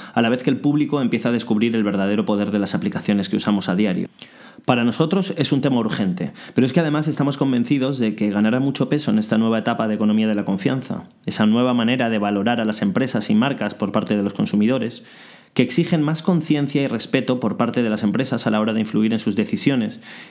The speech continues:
y en la manera que éstas tienen de tratar sus datos y de atraer su atención, o en el caso de grandes tecnológicas, su propia voluntad.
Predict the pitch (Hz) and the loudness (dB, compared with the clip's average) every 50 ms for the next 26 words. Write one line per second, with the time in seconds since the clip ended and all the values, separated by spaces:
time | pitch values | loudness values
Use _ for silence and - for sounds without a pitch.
0 | - - 120 120 120 117 113 117 131 139 143 143 147 147 - 131 - - 143 131 | 0 2 2 2 4 2 2 2 0 0 0 -2 -2 -2 -2 -4 -2 0 2 2
1 | 123 123 117 110 107 - 107 101 - 104 101 - - 104 92 101 139 156 151 - | 2 2 2 0 0 0 -2 -2 -2 -2 -2 0 -2 -2 0 0 0 0 0 0
2 | 110 110 110 110 - - - - - - 110 104 104 101 101 107 107 101 - - | -2 -2 -2 -2 -6 -10 -12 -8 -2 0 0 2 2 0 0 0 -2 0 -2 -2
3 | 107 107 98 95 - - 143 123 104 95 95 - - - - - - - 131 139 | 0 0 0 0 0 0 0 2 0 -2 -4 -8 -12 -16 -18 -10 0 2 2 2
4 | 131 120 113 120 127 123 143 127 117 110 117 117 117 113 107 - - 104 101 101 | 2 2 0 0 0 0 2 2 2 2 2 2 2 0 0 -2 -2 0 2 2
5 | 127 151 - 135 113 - 113 123 - - - - - - - - 107 90 107 101 | 0 0 0 -2 -2 -2 -4 -4 -6 -10 -16 -20 -16 -8 -2 -2 0 0 2 0
6 | 113 107 98 101 98 95 92 87 95 92 90 - - | 2 0 0 0 0 0 0 0 0 -2 -2 -4 -8